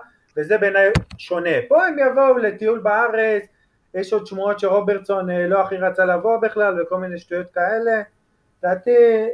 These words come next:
לדעתי האישית זה יהיה משחק שפחות יעניין אותם בכלל, כי אין להם סיכוי באמת, לדעתי האישית אין להם סיכוי לעלות מהבית הזה, כמו שלנו אין. במקרה הטוב הם יעשו פלייאוף, שזה פלייאוף כזה מסובך.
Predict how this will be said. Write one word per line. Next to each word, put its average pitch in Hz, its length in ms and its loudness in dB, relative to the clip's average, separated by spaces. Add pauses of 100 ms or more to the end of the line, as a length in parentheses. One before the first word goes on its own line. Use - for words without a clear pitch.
לדעתי 185 400 2
האישית 233 340 4
זה 196 60 0
יהיה 196 100 0
משחק 196 340 -4
שפחות 180 420 -4
יעניין 170 280 -2
אותם 135 240 -6
בכלל, 127 280 -8 (640)
כי 156 220 6
אין 175 100 4
להם 208 180 2
סיכוי 180 280 -2
באמת, 165 320 2 (560)
לדעתי 151 420 2
האישית 208 320 2
אין 196 80 2
להם 185 180 2
סיכוי 175 320 -2
לעלות 165 280 2
מהבית 160 380 0
הזה, 190 220 0 (320)
כמו 175 140 -4
שלנו 196 500 2
אין. 220 200 2 (460)
במקרה 165 340 0
הטוב 190 240 2
הם 190 120 0
יעשו 185 300 0
פלייאוף, 214 300 4
שזה 175 260 -2
פלייאוף 185 340 2
כזה 165 380 0
מסובך. 175 580 -2